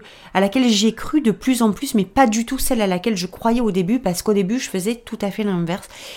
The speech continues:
J'étais aux trois quarts dans les stratégies à m'obséder, à courir derrière les ventes,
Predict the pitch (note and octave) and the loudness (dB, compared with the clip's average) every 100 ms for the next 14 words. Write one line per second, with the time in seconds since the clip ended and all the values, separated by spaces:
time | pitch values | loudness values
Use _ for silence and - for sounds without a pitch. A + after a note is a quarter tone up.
0 | - - G#3 A#3+ G#3 - A#3+ A#3 C4 A3 | -6 -2 0 0 -2 -2 -2 0 -2 0
1 | F#3 F3 - A3+ A3+ G3 F#3 G#3+ E3 F#3+ | 0 -2 -4 -6 -4 -4 0 0 2 2
2 | B3+ B3+ - G#3 F#3 - - A#3+ A3+ G3+ | 0 -2 -6 -2 -2 0 0 0 0 -2
3 | E3 D3+ E3 E3 E3+ E3+ E3 | -2 -2 -4 -2 -4 -4 -8